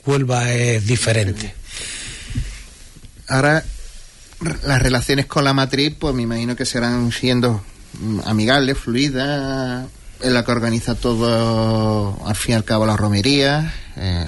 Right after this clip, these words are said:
Speaker 2: nosotros somos huéspedes, invitados a su, a su casa, nos invitan a estar con ella y, y siempre t-, tenemos que estar agradecidos y a lo que disponga, eh, la matriz con las autoridades, porque este año dos mil dieciséis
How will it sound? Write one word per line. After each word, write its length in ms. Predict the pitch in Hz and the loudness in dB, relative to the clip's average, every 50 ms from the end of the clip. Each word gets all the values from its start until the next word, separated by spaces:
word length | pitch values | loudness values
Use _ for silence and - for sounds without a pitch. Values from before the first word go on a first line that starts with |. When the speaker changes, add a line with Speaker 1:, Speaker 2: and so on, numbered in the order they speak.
| - | -2
Speaker 2:
nosotros 400 | 87 95 95 - 131 107 117 104 | -2 -2 -2 0 -2 -2 -2 -4
somos 260 | - 120 113 107 101 98 | -2 0 0 0 0 0
huéspedes, 500 | 123 135 - - - 123 120 123 127 127 | 0 0 -2 0 -2 0 0 2 2 2
invitados 600 | 123 113 101 95 - 123 131 110 110 113 117 113 | 2 2 2 2 2 2 2 2 0 0 0 0
a 60 | 104 | 0
su, 380 | - - 117 107 107 104 101 - - - - | -2 -2 0 0 2 2 0 -2 -4 -6 -4
a 60 | - 104 | -2 -2
su 160 | - - 113 | 0 0 0
casa, 400 | - 147 143 - - 131 175 226 - - - - - - - - - - | 2 2 2 2 0 -2 -2 -4 -8 -12 -16 -18 -20 -20 -18 -14 -4 0
nos 120 | 123 120 113 | 2 4 4
invitan 460 | 113 113 104 127 123 - 127 117 117 | 4 4 2 0 0 0 0 0 0
a 80 | 120 113 | 0 -2
estar 220 | 104 - - 117 | -2 -2 -4 -2
con 200 | - 117 127 147 | 0 2 2 4
ella 280 | 160 165 143 160 196 226 - - - - - - - - - - - - - - | 4 4 2 0 0 -2 -6 -10 -18 -18 -18 -16 -16 -16 -18 -18 -18 -20 -18 -10
y, 600 | - - 110 110 107 107 98 98 95 80 80 - - - - - - | -6 -2 0 0 0 0 0 0 -2 -2 -4 -6 -8 -10 -12 -10 -8
y 40 | 95 - | -6 -6
siempre 340 | - - 110 90 - - | -4 -4 -4 -2 -4 -4
t-, 180 | - - - - - - - - - | -6 -8 -12 -16 -16 -16 -16 -8 -4
tenemos 260 | - 110 104 110 107 | -2 0 2 2 2
que 60 | 104 | 0
estar 160 | 107 - - | 0 0 0
agradecidos 580 | 113 107 107 104 104 95 - 117 110 113 127 147 | 0 2 2 2 2 0 0 0 0 2 2 2
y 60 | 156 143 | 0 0
a 80 | 123 | 0
lo 160 | 113 113 107 | -2 -2 -4
que 540 | - - 110 107 101 101 101 98 92 92 - 71 | -6 -6 -4 -2 -2 0 0 0 0 -2 -2 -2
disponga, 640 | 101 92 - - 127 120 120 127 131 139 139 131 | -2 -4 0 2 2 4 4 4 4 4 4 2
eh, 520 | 123 117 113 110 104 101 95 90 87 - - - - 82 85 85 | 2 2 2 2 2 2 2 0 0 -2 -4 -6 -8 -8 -4 0
la 120 | 95 107 110 | 2 4 4
matriz 300 | 107 104 98 104 113 98 | 6 4 4 2 0 0
con 300 | - 127 127 123 123 120 | 2 2 4 4 4 4
las 100 | 117 110 | 4 4
autoridades, 640 | 113 110 - - 101 90 90 92 104 113 120 - - - - - - - - | 2 0 0 -2 -2 -2 -2 0 0 0 0 -2 -2 -4 -4 -4 -4 -4 -2
porque 280 | - 131 120 107 - 113 | 0 0 0 2 0 -2
este 180 | 107 - - 127 | -2 0 0 2
año 580 | 120 120 120 127 131 127 127 123 123 123 120 | 2 4 4 4 4 4 4 4 4 4 4
dos 140 | 117 120 113 | 2 2 2
mil 140 | 117 120 113 | 2 2 2
dieciséis 840 | 120 107 107 113 - - 113 113 127 139 143 143 131 117 117 87 - | 0 0 -2 -2 0 2 2 2 2 2 2 2 0 0 0 -2 -6